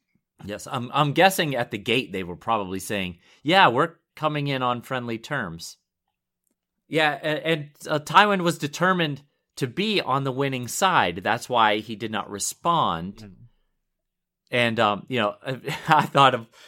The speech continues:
Speaker 1: him taking a page from the late Walder Frey,
Speaker 2: Right.
Speaker 1: who was doing the same thing. It was, it was the battle on the Trident that swayed Tywin to the side of Robert Baratheon and Ned Stark and Jon Arryn
Speaker 2: Right.
Speaker 1: and company.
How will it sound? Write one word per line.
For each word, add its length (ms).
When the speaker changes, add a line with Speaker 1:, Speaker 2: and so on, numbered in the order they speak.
Speaker 1:
him 180
taking 400
a 20
page 320
from 140
the 80
late 200
Walder 300
Frey, 400
Speaker 2:
Right. 240
Speaker 1:
who 100
was 220
doing 340
the 80
same 360
thing. 180
It 100
was, 180
it 100
was 160
the 60
battle 320
on 120
the 80
Trident 580
that 180
swayed 640
Tywin 680
to 200
the 220
side 340
of 160
Robert 340
Baratheon 600
and 100
Ned 220
Stark 340
and 140
Jon 240
Arryn 320
Speaker 2:
Right. 160
Speaker 1:
and 80
company. 480